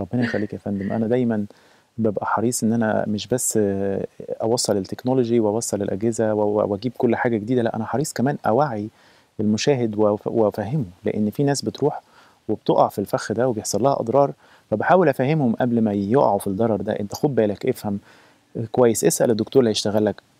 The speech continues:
قبل ما يشتغل هياخد وقت قد إيه، آه، سوري، يعني، هيبرد الأسنان ولا لأ، هل في، مين اللي هيشتغل لي بالظبط، حضرتك ولا دكتور تاني؟"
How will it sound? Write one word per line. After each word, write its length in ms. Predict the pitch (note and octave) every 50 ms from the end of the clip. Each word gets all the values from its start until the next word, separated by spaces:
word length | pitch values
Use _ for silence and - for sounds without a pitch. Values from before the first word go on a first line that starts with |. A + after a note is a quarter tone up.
| _ _ -
قبل 180 | - C#3 C3+ B2+
ما 100 | A2+ G#2+
يشتغل 360 | - - - G#2+ G2+ G#2 G2+
هياخد 340 | G#2+ B2 C3 - A#2+ G#2 G#2+
وقت 220 | - - - -
قد 180 | - F2+ F2+ F#2+
إيه، 260 | - G#2+ G#2+ G2+ F#2 - _ _ _ _ _ _ _ -
آه، 500 | A#2+ A2 A2 G#2+ G#2+ - - - B2 A#2
سوري، 300 | - - - C3+ B2 A#2
يعني، 280 | A#2+ A#2+ A2+ A2+ G#2+ G#2
هيبرد 360 | A2+ A#2+ B2 A2+ A2 A2 G2
الأسنان 380 | G#2 - - - - A2 G#2+ G#2+
ولا 140 | G#2+ G2+ G2
لأ، 320 | G#2 - - - - - - _ _ _ _ _
هل 220 | - C3+ C3+ B2
في، 520 | - - B2+ B2 A#2+ A#2 A2+ A2 A2 G#2+ G#2+
مين 180 | B2 C#3 C#3+
اللي 140 | C3+ A2+ G#2+
هيشتغل 380 | G2+ G2+ - - A2+ G2 A#2+ A2
لي 80 | G#2+
بالظبط، 420 | G2+ G#2 G2 - A2 G#2+ - - F#2+
حضرتك 520 | G2 G#2+ G#2 A#2 A#2+ A2 A#2 G#2+ - -
ولا 340 | A2+ G#2+ G2+ G2+ G2+ G2 F#2+
دكتور 340 | F#2+ A2 - - - A#2 A2
تاني؟" 360 | - - A2+ A2 A2 G#2+